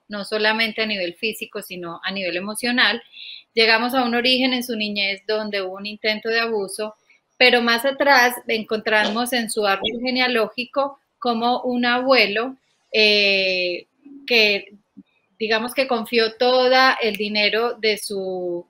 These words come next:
de su herencia a un hermano, su hermano se gastó toda la herencia que correspondía a ese abuelo, y ahí hubo una traición, hubo un abuso, abuso por parte del abuelo,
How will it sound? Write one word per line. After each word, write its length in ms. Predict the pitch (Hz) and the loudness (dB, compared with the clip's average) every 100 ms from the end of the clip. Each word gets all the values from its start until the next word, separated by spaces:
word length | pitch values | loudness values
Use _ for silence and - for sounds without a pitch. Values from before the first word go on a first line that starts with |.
| 190 | -10
de 100 | 190 | -8
su 140 | 202 | -4
herencia 560 | 202 233 220 - 233 226 | 2 2 2 -2 -2 -2
a 200 | 202 202 | -4 -6
un 200 | 208 214 | -4 -4
hermano, 680 | 247 247 240 208 220 226 | -2 2 2 2 -2 -12
su 140 | - 208 | -14 -12
hermano 380 | 196 196 190 208 | -8 -6 -8 -6
se 140 | 226 | -4
gastó 480 | 202 190 208 185 - _ | -2 -4 -8 -8 -10 _
toda 380 | 226 214 214 220 - _ _ - - | -2 2 2 0 -4 _ _ -10 -2
la 120 | 202 | 0
herencia 420 | 196 190 180 214 | 2 0 -2 -6
que 140 | 208 220 | -4 -6
correspondía 720 | 214 196 196 196 180 185 185 | -6 -10 -10 -10 -4 -2 0
a 80 | 214 | -2
ese 260 | 202 185 214 | -4 -4 -2
abuelo, 540 | 226 233 190 220 262 _ _ _ _ _ _ | 2 2 2 -2 -8 _ _ _ _ _ _
y 160 | 240 233 | 2 6
ahí 240 | 226 240 | 6 4
hubo 320 | 254 254 254 | 4 6 6
una 260 | 233 233 240 | 4 0 2
traición, 720 | 240 214 208 - 196 190 233 | 2 2 0 -4 -4 -4 -8
hubo 200 | 220 214 | -8 -6
un 120 | 208 208 | -2 0
abuso, 600 | 220 240 226 214 240 - | 2 2 2 0 -6 -6
abuso 460 | 202 214 208 226 | -4 -2 -4 -4
por 160 | 233 226 | -6 -4
parte 300 | 208 196 220 | -4 -2 -2
del 120 | 220 | 0
abuelo, 460 | 233 220 196 208 | 2 2 0 -4